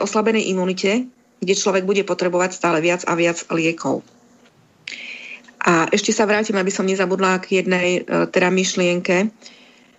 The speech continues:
kde mi teda volala jedna pani doktorka, e, tridsať, tridsaťjednoročná, e, mladá kočka, ktorá je zamestnaná v,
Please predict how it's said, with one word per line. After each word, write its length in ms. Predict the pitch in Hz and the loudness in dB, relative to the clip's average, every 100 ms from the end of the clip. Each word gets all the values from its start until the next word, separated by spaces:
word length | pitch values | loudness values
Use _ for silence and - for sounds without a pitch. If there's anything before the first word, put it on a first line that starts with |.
| - | -2
kde 160 | 196 | 2
mi 80 | 202 | 2
teda 160 | 196 196 | 2 2
volala 320 | 185 190 185 | 2 2 2
jedna 140 | 180 | 0
pani 180 | 180 180 | 0 0
doktorka, 480 | 175 - 180 175 196 | -2 -2 -2 0 0
e, 340 | 185 185 185 180 175 175 170 165 160 156 | 2 2 0 0 0 0 2 2 0 -2
tridsať, 400 | - - 196 170 | -8 -2 0 0
tridsaťjednoročná, 880 | - 196 190 180 180 175 175 - 180 | -2 -2 0 0 0 0 -2 0 0
e, 160 | 185 - - 139 135 151 - - | 0 -2 -4 -2 0 -2 -4 -4
mladá 240 | 175 175 170 | 0 2 2
kočka, 560 | 185 185 - 202 214 214 - - - - - - _ - | 0 -2 -2 0 0 -4 -14 -18 -16 -18 -20 -20 _ -14
ktorá 640 | - 196 196 180 180 175 - _ _ _ _ - - | 2 4 4 2 0 -2 -6 _ _ _ _ -10 -2
je 160 | 285 | 0
zamestnaná 720 | 214 185 185 190 180 180 180 | 2 0 0 0 0 0 0
v, 120 | 175 | -2